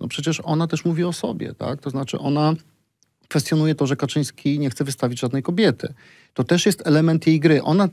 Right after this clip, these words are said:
teraz taktycznie ma ten sam interes, co Morawiecki. Czy wywalić ten cały proces do góry nogami? Teoretycznie tą komisją konkursową, castingiem kieruje jej koleżanka Elżbieta Witek, no, ale one są od dłuższego czasu pokłócone, prawda? Więc to są rozbieżne interesy.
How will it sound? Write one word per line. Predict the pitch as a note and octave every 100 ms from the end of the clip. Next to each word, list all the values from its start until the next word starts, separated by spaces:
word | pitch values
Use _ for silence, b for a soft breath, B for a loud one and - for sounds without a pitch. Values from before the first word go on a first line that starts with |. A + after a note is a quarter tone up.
| -
teraz | G#3+ A3+ D#3+
taktycznie | - F3 - D#3 - F3+ A3+
ma | G#3
ten | G3+
sam | F#3 G3+ G3+
interes, | G3 F3+
co | -
Morawiecki. | D#3+ D3 B2+ - B2
Czy | D#3
wywalić | C#3 C#3 C3+ E3 F#3+
ten | - C#3
cały | - D#3 C3
proces | B2+ A#2 - D3 F#3 - b b
do | C#3
góry | C#3 D3+
nogami? | D#3 E3 D3 A2+
Teoretycznie | G#2+ F3+ F#3 E3 E3 - - A2+
tą | G#2 B2+
komisją | C#3+ D3+ D#3 C3+ A#2
konkursową, | A#2 A#2+ A#2+ A2 C#3+ A#2
castingiem | G#2+ B2 - D3 B2 A#2
kieruje | C3 B2+ B2+
jej | B2
koleżanka | - B2 B2 B2 A#2+
Elżbieta | A2+ B2+ A#2+
Witek, | G#2 G#2 C#3 G3+ b b -
no, |
ale | D3
one | D#3+ E3
są | D#3+ D#3+
od |
dłuższego | D3 C3+ C#3+
czasu | C#3 B2+ C3
pokłócone, | A#2+ A#2 A#2+ A#2+ F#2+
prawda? | - A2 B2+
Więc | C3+
to | -
są | B2+ C#3
rozbieżne | C3+ - C3+ -
interesy. | B2+ B2+ A2+ -